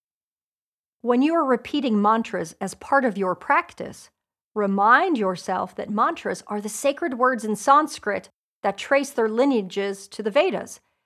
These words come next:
and the language of Sanskrit is considered of divine origin.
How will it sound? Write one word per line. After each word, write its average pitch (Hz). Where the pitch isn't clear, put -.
and 233
the 196
language 190
of 175
Sanskrit 226
is 233
considered 220
of 208
divine 226
origin. 214